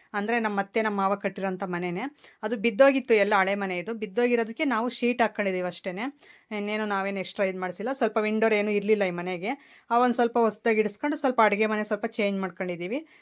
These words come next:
ಹಾಲಲ್ಲಿ ಮೇನ್ ಮೇನ್ ಏನೇನು ಎಲ್ಲೆಲ್ಲಿ ಏನೇನ್ ಬೇಕೋ ಅದು ಥರ ನಾವು ಹೊಸ್ದಾಗಿ ಮಾಡ್ಕೊಂಡಿದೀವಿ ಅಷ್ಟೇನೆ. ಶೀಟ್ ಹಾಕ್ಕೊಂಡಿದೀವಿ ಅದಕ್ಕೋಸ್ಕರ. ಇನ್ನು ಹೊಸ ಮನೆ ಕಟ್ಟೋಷ್ಟು ಇಲ್ಲ ನಮ್ಮ ಹತ್ರ ಬಜೆಟು. So, ಇರೋದ್ರಲ್ಲೇ ಆ ಥರ, ಆ, ಕ್ಲೀನಾಗೆ ಚೆನ್ನಾಗಿ ಇಟ್ಕೊಳ್ಳೋಣ ಅನ್ನೋದು ನನ್ನ ಆಸೆ ಅಷ್ಟೇನೆ. ಅದಕ್ಕೆ, ಆ,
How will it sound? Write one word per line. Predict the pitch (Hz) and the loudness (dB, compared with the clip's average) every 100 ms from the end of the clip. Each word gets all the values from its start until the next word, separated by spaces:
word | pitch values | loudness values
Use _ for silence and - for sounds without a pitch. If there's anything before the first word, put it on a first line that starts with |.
| _ | _
ಹಾಲಲ್ಲಿ | 220 214 208 208 | 2 2 2 0
ಮೇನ್ | 220 247 285 285 | 0 2 4 4
ಮೇನ್ | 285 247 - | 4 2 -4
ಏನೇನು | 220 233 233 233 226 | -4 -2 0 0 0
ಎಲ್ಲೆಲ್ಲಿ | 220 214 226 220 | 0 0 0 -2
ಏನೇನ್ | 214 214 214 | -2 -4 -4
ಬೇಕೋ | 208 247 | -2 0
ಅದು | 269 208 | -2 -2
ಥರ | 220 254 | -2 -2
ನಾವು | 247 208 | 0 0
ಹೊಸ್ದಾಗಿ | 196 185 208 | 0 -2 -4
ಮಾಡ್ಕೊಂಡಿದೀವಿ | 202 180 185 180 175 | -2 -4 -4 -4 -4
ಅಷ್ಟೇನೆ. | 175 - 190 302 - - _ | -6 -6 -6 -6 -8 -20 _
ಶೀಟ್ | - 254 247 | 2 4 6
ಹಾಕ್ಕೊಂಡಿದೀವಿ | 226 - 202 190 185 | 4 4 0 0 -2
ಅದಕ್ಕೋಸ್ಕರ. | 180 190 196 - 202 | -4 -2 -4 -2 -4
ಇನ್ನು | 214 190 | -2 0
ಹೊಸ | 185 185 220 | 0 2 2
ಮನೆ | 220 214 | 4 0
ಕಟ್ಟೋಷ್ಟು | 208 196 - 196 196 - | -2 -4 0 -2 -2 -4
ಇಲ್ಲ | 190 196 214 | 0 2 4
ನಮ್ಮ | 196 190 | 2 -2
ಹತ್ರ | 180 196 | -2 -2
ಬಜೆಟು. | 185 208 220 196 226 302 - - - - | -2 -2 -2 0 -2 -6 -8 -20 -20 -10
So, | 196 | -6
ಇರೋದ್ರಲ್ಲೇ | 190 254 269 262 277 | 4 6 6 4 4
ಆ | 262 | 4
ಥರ, | 233 220 - - | 4 0 -2 -6
ಆ, | 226 214 208 | -4 -2 -2
ಕ್ಲೀನಾಗೆ | 196 233 220 214 233 | 0 0 2 0 -2
ಚೆನ್ನಾಗಿ | 220 202 196 | 0 0 0
ಇಟ್ಕೊಳ್ಳೋಣ | 196 - 190 190 | -2 -2 0 0
ಅನ್ನೋದು | 185 202 226 | -2 -4 -6
ನನ್ನ | 202 185 | -6 -4
ಆಸೆ | 180 180 180 | -4 -4 -8
ಅಷ್ಟೇನೆ. | 175 180 208 285 _ - - - | -8 -10 -8 -10 _ -20 -20 -8
ಅದಕ್ಕೆ, | 220 233 247 277 247 220 226 | -2 -2 4 4 6 2 0
ಆ, | 214 208 208 202 196 196 196 | -2 -2 -2 -2 -2 -4 -6